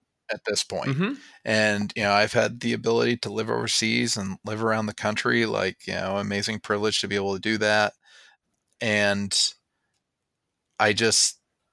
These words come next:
Speaker 1: when it comes to just social issues, I'm pretty liberal. Uh,
Speaker 2: Mm-hmm.
Speaker 1: I'm like, "I don't care what you do, who you are, how you wanna define yourself."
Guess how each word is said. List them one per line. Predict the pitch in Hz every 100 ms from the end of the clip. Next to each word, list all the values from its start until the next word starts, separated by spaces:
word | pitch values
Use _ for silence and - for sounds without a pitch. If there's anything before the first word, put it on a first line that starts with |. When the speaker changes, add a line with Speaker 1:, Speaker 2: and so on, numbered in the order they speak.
| _ _ _ _
Speaker 1:
when | 113 110
it |
comes | - 120 -
to | - 104 101 92 _
just | - 95 - - -
social | 90 - 127 131
issues, | 147 - 196 - - - _ - - -
I'm | 123
pretty | - 120 101
liberal. | 101 92 69 - _ _ _ _ _ _ -
Uh, | 117
Speaker 2:
Mm-hmm. | 95
Speaker 1:
I'm | 113
like, | 110 104 101
"I | -
don't | 180 -
care | - 117 117
what | 127 -
you | 131
do, | 127 127 127 127 -
who | 139
you | - 120
are, | 107 107 107 107 -
how | 123 127
you | 127
wanna | 117 113
define | 113 - - 101 104
yourself." | 107 107 - 117 113 -